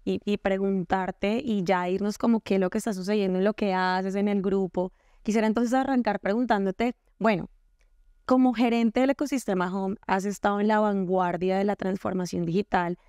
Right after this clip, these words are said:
aquí en el, en el sector de seguros, en el sector inmobiliario. ¿Cuáles han sido los principales desafíos y oportunidades que estás enfrentando o que has enfrentado al implementar estas tecnologías digitales y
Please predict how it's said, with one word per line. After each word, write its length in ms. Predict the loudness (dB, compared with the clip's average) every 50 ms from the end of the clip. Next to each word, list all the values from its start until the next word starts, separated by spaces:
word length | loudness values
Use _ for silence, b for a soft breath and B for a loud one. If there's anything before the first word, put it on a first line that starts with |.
| b b b b b
aquí 300 | b -2 -2 0 0 0
en 80 | 2
el, 180 | 0 0 -2 -2 0
en 120 | 0 2
el 100 | 0 0
sector 420 | -2 -2 -6 -4 -2 -2 -2 0 -2
de 100 | -4 -4
seguros, 760 | -2 -2 -2 0 0 0 0 2 0 0 0 0 -2 -2
en 60 | -2 -2
el 60 | -4
sector 240 | -4 -2 -2 -2 0
inmobiliario. 680 | 0 0 2 2 2 2 2 2 0 -2 -4 -4 -6 -8 b b b b b b b
¿Cuáles 440 | 0 2 2 4 4 2 2 2 2
han 160 | 0 0 0
sido 280 | 0 0 2 2 2 2
los 160 | 2 0 -2
principales 680 | -2 -4 -2 0 -2 -2 -2 0 0 0 0 -2 -2 -2
desafíos 840 | -2 -2 -2 -4 -8 -12 -10 -6 -4 -2 0 0 -2 -4 -6 -12 _ _
y 120 | -4 -2 -2
oportunidades 600 | 0 0 0 -2 0 0 0 0 0 0 -2 -2
que 60 | -4
estás 280 | -6 -2 -2 -4 -2 -2
enfrentando 480 | -4 -2 -2 0 0 0 0 0 0 0
o 120 | -2 -2 -2
que 140 | 0 2 2
has 220 | 2 2 -2 -4
enfrentado 680 | -6 -4 -2 0 0 0 2 2 2 2 2 0 -4 -8 _ _ _ _ _ _ 0
al 140 | 2 2 2
implementar 540 | 2 2 2 2 2 2 2 2 2 2
estas 340 | 2 0 -2 -2 -2 -2 -2
tecnologías 680 | -2 0 0 2 2 2 2 0 0 0 0 0 0
digitales 720 | 0 -2 -2 -2 -2 -2 0 0 0 0 0 -2 -2 -4 -8 _ _ _ _ _ _ _ _
y 160 | 0 0 0